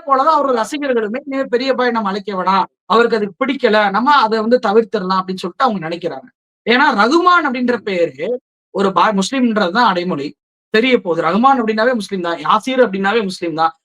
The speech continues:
Speaker 1: அக்பர் அப்படின்னாலே முஸ்லிம் தான். அவ முஸ்லிம்ன்றது அவ பேரை வைத்து தெரியும் அப்படின்றப்ப எதற்காக பாய் அப்படின்ற ஒரு அடைமொழி அப்படின்றதுதான். ஏன்னா அந்த பாய் வந்து நமக்குள்ள ஒரு இடைவெளியை ஏற்படுத்துது. நீங்க தென் மாவட்டத்துக்குலாம் நீங்க போயிட்டீங்க அப்படின்னு வச்சுக்கோங்களேன், அங்க வந்து பாய்,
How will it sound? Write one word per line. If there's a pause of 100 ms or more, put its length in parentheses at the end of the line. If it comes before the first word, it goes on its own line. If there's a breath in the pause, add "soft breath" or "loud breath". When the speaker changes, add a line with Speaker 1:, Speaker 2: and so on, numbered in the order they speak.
Speaker 1:
அக்பர்
அப்படின்னாலே
முஸ்லிம்
தான். (280)
அவ
முஸ்லிம்ன்றது (140)
அவ
பேரை
வைத்து
தெரியும்
அப்படின்றப்ப
எதற்காக
பாய்
அப்படின்ற
ஒரு
அடைமொழி
அப்படின்றதுதான். (260)
ஏன்னா
அந்த
பாய்
வந்து
நமக்குள்ள
ஒரு
இடைவெளியை
ஏற்படுத்துது. (400)
நீங்க
தென்
மாவட்டத்துக்குலாம்
நீங்க
போயிட்டீங்க
அப்படின்னு
வச்சுக்கோங்களேன்,
அங்க
வந்து
பாய்,